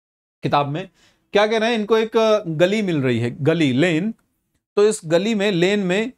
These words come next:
इन्होंने नाम ही इसको क्या धर, धर दिया? डेड मैन लेन, ठीक है, यानी मृतकों की गली कह दो, लाशों से भरी हुई गली कह दो, कुछ इस तरीके से। तो डेड मैन लेन कह दिया। इन्होंने कहा कि एक सकरी सी <clears throat> गली है भैया, ठीक है, तीन से छः फीट के आसपास उसकी चौड़ाई होगी,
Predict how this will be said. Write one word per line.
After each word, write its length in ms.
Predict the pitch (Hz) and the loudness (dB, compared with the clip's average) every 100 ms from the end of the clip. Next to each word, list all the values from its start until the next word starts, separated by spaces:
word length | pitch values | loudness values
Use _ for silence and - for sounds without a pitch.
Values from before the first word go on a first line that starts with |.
| 165 | -2
इन्होंने 260 | 185 208 | 0 2
नाम 200 | 196 190 | 2 2
ही 100 | 220 | 2
इसको 220 | 208 - | 0 0
क्या 140 | 202 208 | 2 2
धर, 360 | 196 196 - | 0 -4 -4
धर 260 | 147 151 170 | -2 0 0
दिया? 280 | 175 208 220 _ _ 147 | 2 0 0 _ _ -2
डेड 180 | 170 | 0
मैन 220 | 151 139 117 | 0 -2 -2
लेन, 280 | 110 110 101 - | -2 -4 -6 -6
ठीक 140 | 165 | -4
है, 140 | 170 - _ _ 160 | -4 -4 _ _ -4
यानी 180 | 185 | -2
मृतकों 400 | 190 165 175 190 | 0 -2 -2 -2
की 220 | 185 202 220 _ _ | -2 -4 -6 _ _
गली 240 | 131 143 170 | -2 0 0
कह 160 | 165 | 0
दो, 240 | 131 160 170 _ _ _ 131 | -2 -2 -6 _ _ _ 0
लाशों 320 | 143 - 165 | 0 0 -4
से 260 | 165 156 | 0 0
भरी 360 | 139 123 160 180 | 0 0 0 0
हुई 220 | 151 151 | 0 0
गली 280 | 131 143 156 | 2 2 2
कह 160 | 147 117 | 0 -2
दो, 120 | 135 | -4
कुछ 180 | 135 123 | -4 -8
इस 100 | - | -6
तरीके 260 | 110 98 | -6 -6
से। 120 | 110 151 - - - | -8 -10 -14 -4 0
तो 80 | |
डेड 300 | 214 202 220 | 2 2 -2
मैन 140 | 233 240 | -2 0
लेन 280 | 202 220 220 | 2 0 0
कह 140 | 190 | 0
दिया। 140 | 185 | 2
इन्होंने 220 | 214 220 214 | 0 0 0
कहा 160 | 220 | 0
कि 100 | 240 | 0
एक 100 | 247 | -6
सकरी 400 | - 175 196 233 | -4 -2 0 0
सी 240 | 233 226 214 - - | 0 0 -2 -6 -10
<clears throat> 680 | - 170 135 - - _ - | -8 -8 -10 -16 -20 _ -2
गली 300 | 151 208 240 | 0 2 0
है 100 | 208 | 0
भैया, 300 | 135 165 202 _ _ - | 0 -2 -4 _ _ -4
ठीक 140 | 208 | 0
है, 80 | 202 | 0
तीन 220 | - 190 | 0 -2
से 100 | 180 | -2
छः 160 | 185 180 | -2 -2
फीट 180 | 170 175 | -2 0
के 80 | 185 | 0
आसपास 360 | 160 - 170 | 0 0 -2
उसकी 200 | 160 160 | -4 -8
चौड़ाई 380 | 156 147 147 180 | -2 0 2 2
होगी, 260 | 147 139 | -2 -6